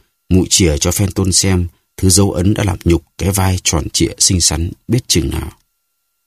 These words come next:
Fenton kêu lên, "Một bông hoa bách hợp!" Đó chính là điều ô nhục. Nếu là dấu ấn nhục nhã ô danh của nước Anh, thì phải xác minh tòa án nào đã kết tội ấy, và em đã kêu gọi công khai tất cả các tòa án của vương quốc.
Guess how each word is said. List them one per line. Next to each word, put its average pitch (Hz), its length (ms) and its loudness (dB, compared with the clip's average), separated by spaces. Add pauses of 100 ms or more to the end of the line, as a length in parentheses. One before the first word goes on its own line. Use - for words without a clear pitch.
(380)
Fenton 87 460 2
kêu 101 160 4
lên, 92 220 4 (480)
"Một 101 180 4
bông 135 160 6
hoa 127 200 4
bách - 160 -2
hợp!" 139 220 4 (1200)
Đó 85 260 0
chính 110 220 0
là 107 60 2
điều 76 320 0
ô 92 220 2
nhục. 85 180 2 (540)
Nếu 92 120 4
là 120 120 4
dấu 95 200 2
ấn 120 240 2
nhục - 220 0
nhã 80 340 0
ô 113 180 4
danh 104 320 0
của - 100 -2
nước 95 180 0
Anh, 92 240 0 (360)
thì - 80 -2
phải - 120 2
xác - 280 0
minh 110 240 4
tòa 87 140 2
án 95 280 -2
nào 78 260 0 (360)
đã - 200 -8
kết 160 180 2
tội 104 180 2
ấy, 85 260 0 (380)
và - 100 0
em 92 160 2
đã 90 160 0
kêu 117 180 4
gọi 87 300 -2
công 117 160 4
khai 104 240 0
tất - 180 -2
cả 90 160 0
các - 140 -4
tòa 80 180 0
án 87 240 -2
của 69 180 -6
vương 95 240 2
quốc. 160 200 2